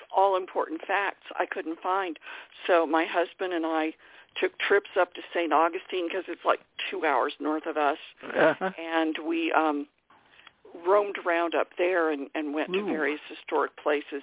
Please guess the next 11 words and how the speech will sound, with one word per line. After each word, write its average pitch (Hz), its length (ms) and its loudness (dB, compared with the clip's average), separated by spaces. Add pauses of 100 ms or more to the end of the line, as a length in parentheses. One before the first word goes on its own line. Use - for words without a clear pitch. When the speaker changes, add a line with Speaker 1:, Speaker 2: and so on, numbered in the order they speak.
(120)
Speaker 1:
And 165 200 0
then, 160 240 0 (600)
um, 160 380 2 (340)
I 175 100 2
happened 180 560 0 (180)
to - 60 -8
be 165 420 -2
on, 151 360 0
um, 139 360 -6 (960)
I - 60 -12
was 127 120 -8